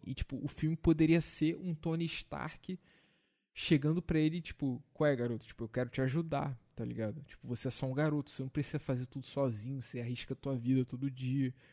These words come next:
Tipo, o que você tá fazendo é muito perigoso, você, você pode ter ajuda." E ser um filme sobre o Peter amadurecendo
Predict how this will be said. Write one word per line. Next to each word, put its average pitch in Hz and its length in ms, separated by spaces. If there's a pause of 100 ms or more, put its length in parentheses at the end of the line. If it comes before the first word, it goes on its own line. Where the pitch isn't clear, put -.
(120)
Tipo, - 300 (320)
o 117 60
que - 120
você 131 300
tá - 160
fazendo 139 500
é 143 40
muito 143 260
perigoso, 143 720
você, - 180 (460)
você 131 240
pode 143 420
ter 151 160
ajuda." 127 540 (640)
E - 100
ser - 200
um 151 100
filme 165 420
sobre 175 400
o - 20
Peter 170 580
amadurecendo 160 1120